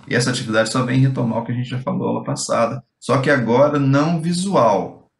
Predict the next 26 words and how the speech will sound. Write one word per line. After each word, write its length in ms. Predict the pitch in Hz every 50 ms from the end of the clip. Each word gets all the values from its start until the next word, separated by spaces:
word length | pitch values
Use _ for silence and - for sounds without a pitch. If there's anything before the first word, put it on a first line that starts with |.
| _ _
mas 220 | - 101 104 101 -
com, 500 | - - 117 120 123 131 143 151 156 - - - _ _ _ _
é, 180 | - 95 98 98
definições 840 | 98 104 135 - - - 160 151 151 147 135 - - 127 131 131 131
escritas. 920 | 135 - - - - 95 92 85 - - - - - - - - - _ _ _ _ _ _ _ _ _ _ _ _
Seguimos. 760 | - - - 156 165 151 135 123 98 - - - - - - - _ _ _ _ _ _ _ _ _
Aí 120 | - 254 226
ele 160 | 226 226 175
traz 400 | - - - - 156 - 139 123
aqui, 580 | 120 - - - 180 175 156 131 - - - - -
reparou 420 | - 170 - - 180 185 208 220
que 80 | 214 208
eu 60 | 185
não 180 | 202 247 285
coloquei 380 | 262 240 196 180 156 - 165 156
o 120 | 151 139
texto 360 | 131 139 135 135 135 131 135 127
muito 280 | 123 117 113 110 104
grande, 600 | 90 107 120 143 156 165 147 131 110 90 92 - _ _ _ _ _ _ _ _ -
porque 460 | - 131 131 131 131 - 156 160 -
a 120 | - -
proposta 600 | - - 151 147 135 - 160 170 202 226 - -
dessa 240 | 156 147 147 135 135
atividade 580 | 131 131 120 104 107 107 - 131 - - 139 139
não 340 | 143 165 214 240 208 143
é 320 | 139 143 165 170 151 117